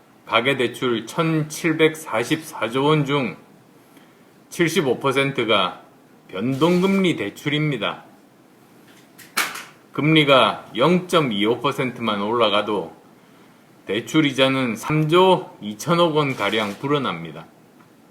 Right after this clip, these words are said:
지난해 팔월 이후 금리 상승분 영점칠오 퍼센트를 감안하면 십조 원 이상이 됩니다.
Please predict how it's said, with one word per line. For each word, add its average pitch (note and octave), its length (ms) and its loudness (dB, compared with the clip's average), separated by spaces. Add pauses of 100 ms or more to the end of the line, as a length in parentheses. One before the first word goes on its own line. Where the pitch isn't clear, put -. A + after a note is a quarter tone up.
(1400)
지난해 C3 420 0
팔월 C#3+ 380 0
이후 A2+ 520 -2
금리 C#3+ 320 0
상승분 A#2 960 -4
영점칠오 D3+ 840 -2
퍼센트를 B2+ 640 -2
감안하면 G2+ 720 -4 (640)
십조 - 680 -4
원 D3+ 240 2
이상이 B2 440 -4
됩니다. F#2 500 -6